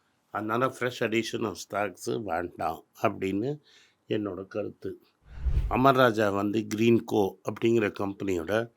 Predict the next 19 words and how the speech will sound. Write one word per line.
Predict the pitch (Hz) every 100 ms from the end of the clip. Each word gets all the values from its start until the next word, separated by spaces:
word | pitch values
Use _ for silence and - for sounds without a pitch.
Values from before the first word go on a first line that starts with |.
| _ _ _ _
செவன் | - 110 113 123
ஹண்ட்ரட் | 117 117 113 98 95 85 87 87
மெகாவாட் | 95 107 117 110 90 _ 95 87 -
சோலார் | 117 117 104 -
பிளான்ட்டுக்கு | 95 95 92 90 117 123 _ _ _ _ _
ஆர்டர் | 107 117 117
எடுத்திருக்காங்க. | 90 - 101 98 87 87 104 117 - _ _ _ _ -
அமர் | 120 131 117
ராஜா | 120 107 113
இன்ஃப்ரா | 104 98 117 113 113 110 101
பிரைவேட் | 98 110 107
லிமிடெடுங்க | 101 98 - 104 98 92 87
கம்பெனி, | - 87 - 87 98 113 - _ _ _ _ -
part | 123 120 131
of | 113
the | 117
one | 107 110 117
point | 117 117 110
seven | - 104 107